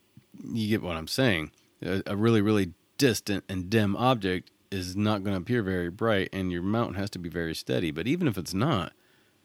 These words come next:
like, the slightest turbulence, I would think. I'm curious why, uh,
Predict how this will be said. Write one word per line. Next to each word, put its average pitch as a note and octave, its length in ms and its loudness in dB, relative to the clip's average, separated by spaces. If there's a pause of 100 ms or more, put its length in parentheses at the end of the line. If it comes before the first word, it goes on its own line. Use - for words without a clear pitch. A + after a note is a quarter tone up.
(400)
like, F2+ 220 -6
the F2 100 -8
slightest B2 520 4 (400)
turbulence, G#2+ 560 -2
I D#2+ 80 -6
would D#2 200 -8
think. D#2+ 320 -6 (540)
I'm D#3 160 2
curious C#4+ 460 8
why, G3+ 500 4 (1120)
uh, - 60 -8